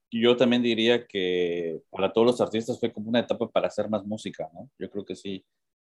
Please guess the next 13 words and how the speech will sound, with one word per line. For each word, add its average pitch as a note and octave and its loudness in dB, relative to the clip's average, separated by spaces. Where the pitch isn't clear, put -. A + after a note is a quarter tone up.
Creo G2+ -4
que A2+ 2
de, F#2 4
podríamos G#2+ 4
decir A#2 -2
que A2+ 0
tal A2 4
vez A#2+ 2
el A2+ 0
dos G#2 -2
mil A#2+ 2
veinte B2 2
no, A#2 0